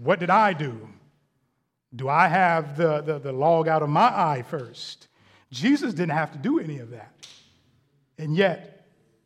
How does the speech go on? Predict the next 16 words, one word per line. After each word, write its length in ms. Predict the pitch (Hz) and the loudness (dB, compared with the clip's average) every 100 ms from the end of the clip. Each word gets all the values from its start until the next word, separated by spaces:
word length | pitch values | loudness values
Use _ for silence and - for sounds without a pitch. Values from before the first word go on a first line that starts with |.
| - - _ _ - | -20 -20 _ _ -8
he 160 | 170 | -4
is 320 | 156 131 127 | -4 -6 -10
being 460 | - 120 160 151 135 | -16 -6 -4 -2 -4
treated 400 | - 170 139 123 | -6 -8 -8 -10
the 80 | 143 | -10
way 220 | 131 127 | -8 -8
he 220 | 117 123 | -8 -14
is. 500 | 107 117 _ - - _ _ _ _ _ _ _ _ _ _ - | -14 -20 _ -20 -20 _ _ _ _ _ _ _ _ _ _ -8
So 240 | 254 220 | 2 2
again, 520 | 220 226 254 190 127 | 2 2 2 2 -2
Jesus 600 | 113 143 247 214 196 - | -6 -4 -4 -2 -6 -6
knows 720 | 165 147 156 185 185 170 143 151 | -2 0 2 2 0 -2 -6 -10
exactly 1000 | 120 120 110 160 175 170 151 143 123 - _ _ _ - | -12 -10 -2 -2 -2 -6 -8 -8 -8 -12 _ _ _ -4
what 220 | 139 139 | -2 -2
it's 180 | 131 - | -6 -8
like. 600 | 127 123 95 _ _ | -8 -8 -10 _ _